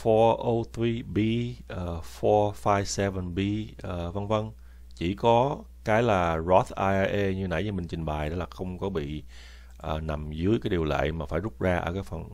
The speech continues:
ờ, khi mình bước vào tuổi bảy mươi hai ha quý vị. Ờ, mình có thể trì hoãn, mình không có cần rút cái phần tiền ấy ra nếu mình vẫn còn đi làm cho công ty ấy và cái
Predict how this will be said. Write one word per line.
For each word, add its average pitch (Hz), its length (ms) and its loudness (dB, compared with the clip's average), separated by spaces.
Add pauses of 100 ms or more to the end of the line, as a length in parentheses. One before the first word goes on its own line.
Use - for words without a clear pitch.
(160)
ờ, - 220 -10
khi 95 80 -4
mình 85 120 -4
bước 104 120 2
vào - 100 -2
tuổi 85 140 0
bảy 85 120 0
mươi 95 140 -4
hai 95 140 2
ha 98 40 0
quý 110 140 0
vị. 98 200 2 (640)
Ờ, 92 320 -4
mình 98 200 -2
có 123 100 4
thể 117 160 6
trì 113 200 2
hoãn, 85 380 0 (720)
mình 95 120 -10
không 110 400 -2
có 113 300 2
cần 92 320 -2 (540)
rút 123 160 0
cái 220 80 -4
phần 92 160 2
tiền 90 140 6
ấy 101 100 4
ra 107 180 8
nếu 113 100 4
mình 110 120 0
vẫn 90 200 4
còn 90 200 6
đi 98 120 4
làm 87 440 4
cho 95 120 0
công 101 240 -2
ty 98 160 0
ấy 104 300 0
và 85 160 -2
cái - 140 -6